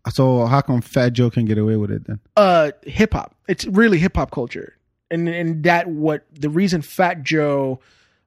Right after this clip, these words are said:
Speaker 2: uh, Big Pun, Tony Touch, all these Puerto Rican rappers from New York get away with it. It's Puerto Ricans were in the inception of hip hop from the beginning.
Speaker 1: Or from the Bronx?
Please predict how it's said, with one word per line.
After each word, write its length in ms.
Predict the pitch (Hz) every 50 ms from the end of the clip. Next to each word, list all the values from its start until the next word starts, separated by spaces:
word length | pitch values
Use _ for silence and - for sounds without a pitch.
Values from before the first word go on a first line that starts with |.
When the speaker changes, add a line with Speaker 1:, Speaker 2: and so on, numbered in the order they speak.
| _ -
Speaker 2:
uh, 400 | 127 127 127 123 117 117 107 101
Big 500 | 90 101 123 127 135 165 165 156 156 _
Pun, 840 | - - - 143 131 123 120 117 117 113 110 107 104 98 95 95 - _ -
Tony 320 | 165 151 147 143 139 127
Touch, 420 | - - - 127 117 117 110 - -
all 200 | - 139 165 170
these 260 | 170 170 165 160 151 -
Puerto 320 | - - - 160 147 143
Rican 300 | 139 139 139 - 135 123
rappers 320 | 131 131 131 131 131 120
from 200 | - - 147 139
New 80 | 127 123
York 200 | 127 135 131 123
get 120 | - 123
away 160 | 123 127 139 147
with 220 | 143 139 127 120
it. 140 | 123 120 -
It's 400 | - 135 131 131 127 - - - _ _ _ _ _ _ _ _ _ _ _ _ _ _ _ _ _ _ -
Puerto 220 | - 170 160 156
Ricans 340 | 156 151 147 - 143 135 127
were 380 | 127 135 131 127 120 113 - - _ _ _ _ _ _ _ _ _ -
in 240 | 160 160 160 156 143
the 220 | 143 139 143 -
inception 840 | 147 131 135 127 - - 151 127 - - - - 120 107 95 85 104 - _ _ _ _ _ -
of 120 | 113 -
hip 220 | - 123 117 -
hop 240 | - - - - _ _ _ _ _ _ _ _ _ _ _ _ _ _ _ _ _ -
from 180 | - 180 160 156
the 80 | 143 135
beginning. 500 | 147 139 139 143 127 110 76 67 _ _ -
Speaker 1:
Or 60 | 120
from 160 | - 143 139
the 60 | 127
Bronx? 440 | 107 120 117 92 82 - - - -